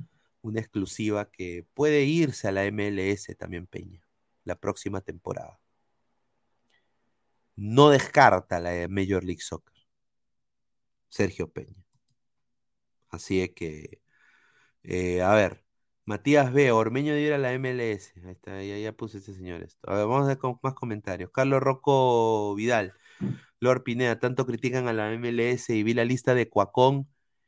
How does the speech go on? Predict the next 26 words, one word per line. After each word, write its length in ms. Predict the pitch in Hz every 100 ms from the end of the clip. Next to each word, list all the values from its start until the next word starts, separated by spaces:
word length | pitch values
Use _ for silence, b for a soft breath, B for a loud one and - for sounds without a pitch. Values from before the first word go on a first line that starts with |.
| _ -
y 140 | 104
tiene 760 | 101 127 131 135 123 117 104 -
cuatro 320 | 135 139 135
jugadores 340 | - 117 123
de 80 | 127
la 120 | 113
Major 220 | 110 123 123
League 180 | 120
Soccer, 420 | - 131 - 92 -
¿correcto? 580 | 104 147 165 - 95 - _ -
Alexandro 680 | 104 104 - 156 147 123
Ever, 300 | 147 147 113
un 120 | 120 127
saludo, 340 | 127 139 131
rica 300 | 123 147 131
foto 420 | - 143 143 135
de, 520 | 120 107 101 95 95
de 120 | 95 98
Batman, 500 | 127 - 87 90 92
¿ah? 200 | 110 107
La 100 | 92
mejor 280 | - 123
serie 260 | 127 131 120
de 40 |
Batman 460 | 110 120 117 98 98
que, 280 | - 87